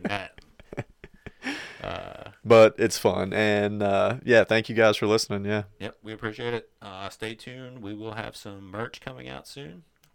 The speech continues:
Speaker 1: Uh, get a Those Two Guys t-shirt. You can,
Speaker 2: Yeah.
Speaker 1: you can get a sticker right now.
Speaker 2: Yeah, but if you're from Mountain View,
Speaker 1: Yeah.
Speaker 2: just holler at us, man.
Speaker 1: Just
Speaker 2: We'll
Speaker 1: give us a
Speaker 2: send you a
Speaker 1: shout.
Speaker 2: shirt.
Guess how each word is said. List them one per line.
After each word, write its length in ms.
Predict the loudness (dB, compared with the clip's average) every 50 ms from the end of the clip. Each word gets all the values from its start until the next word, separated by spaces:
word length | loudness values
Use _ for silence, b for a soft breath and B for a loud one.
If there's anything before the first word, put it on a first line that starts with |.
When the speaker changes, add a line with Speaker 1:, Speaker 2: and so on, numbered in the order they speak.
| _ _ _ _ _
Speaker 1:
Uh, 380 | -16 -16 -14 -16 -16 -20 -20 -20 -20 _ _ _ _ _ _ _ _ _ _ _ _ _
get 100 | -18 -16
a 80 | -14
Those 240 | -10 -10 -10 -10 -12
Two 200 | -12 -14 -14 -10
Guys 360 | -8 -8 -8 -8 -10 -10 -12
t-shirt. 640 | -14 -16 -16 -14 -12 -12 -10 -10 -10 -12 -14 -16 _ _ -18
You 80 | -12 -10
can, 40 |
Speaker 2:
Yeah. 160 | -6 -4 -4 -4
Speaker 1:
you 60 | -4
can 80 | -4 -6
get 80 | -8 -8
a 80 | -10
sticker 420 | -12 -8 -8 -8 -6 -6 -8 -12 -12
right 320 | -10 -10 -10 -10 -10 -12
now. 380 | -14 -16 -16 -16 -16 -18 -20 -20 -20 -20 -20 _ _ _ -2
Speaker 2:
Yeah, 300 | 0 0 2 0 -2 -6 -10 _ _ _ _
but 100 | 2 2
if 100 | 4 4
you're 120 | 4 2 2
from 220 | 0 -2 -2 2
Mountain 280 | 2 2 2 2 -2 -4
View, 280 | -2 -2 -2 -2 -4 -8 _ _ _ _ _ _ _ _ _ _
Speaker 1:
Yeah. 160 | _ -14 -14 -14 -12 _
Speaker 2:
just 180 | -4 -2 -2 0
holler 340 | 6 8 8 10 10 8 6
at 140 | 4 2 2
us, 140 | -2 -4
man. 100 | -2 -2 0
Speaker 1:
Just 40 | 2
Speaker 2:
We'll 80 | 2 0
Speaker 1:
give 40 |
us 40 | 2
a 20 | 2
Speaker 2:
send 120 | 2 2
you 120 | 2 2 0
a 20 |
Speaker 1:
shout. 40 | 2
Speaker 2:
shirt. 320 | 4 6 6 6 4 2